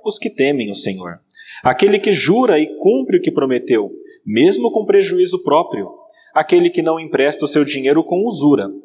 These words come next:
nem aceita suborno contra o inocente.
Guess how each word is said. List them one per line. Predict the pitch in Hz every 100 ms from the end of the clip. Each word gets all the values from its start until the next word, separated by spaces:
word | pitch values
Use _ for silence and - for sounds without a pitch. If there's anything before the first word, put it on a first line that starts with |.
| - -
nem | 113 180 269
aceita | 262 - 190 196 196
suborno | 202 190 185 214 170 127
contra | 160 220 226 139
o | 127
inocente. | 117 113 120 98 95 -